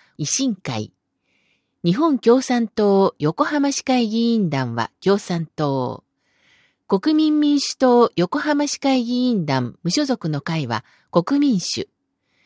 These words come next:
地域政党横浜横浜市会議員団は横浜党です。自民党五問。持続可能な市政運営。火山灰対策。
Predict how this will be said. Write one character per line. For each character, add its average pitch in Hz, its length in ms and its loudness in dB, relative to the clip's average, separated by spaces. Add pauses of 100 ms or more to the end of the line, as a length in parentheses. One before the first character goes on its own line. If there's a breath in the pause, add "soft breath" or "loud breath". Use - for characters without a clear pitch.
(400)
地 294 200 2
域 - 160 -6
政 302 320 0
党 151 200 4
横 156 280 0
浜 185 420 2
横 165 220 -2
浜 294 280 0
市 - 100 -6
会 269 240 0
議 240 100 -2
員 247 300 0
団 139 240 -2
は 123 160 -4 (200 soft breath)
横 156 220 2
浜 214 260 -2
党 156 220 -4
で 147 140 -2
す。 - 300 -12 (2250)
自 170 120 4
民 277 240 4
党 226 500 4
五 165 160 2
問。 175 380 2 (640)
持 175 140 0
続 - 280 0
可 269 160 4
能 262 220 6
な 247 100 4
市 220 140 -2
政 294 380 2
運 185 240 4
営。 120 480 -2 (500)
火 170 120 0
山 294 300 2
灰 277 200 2
対 254 220 2
策。 - 460 -6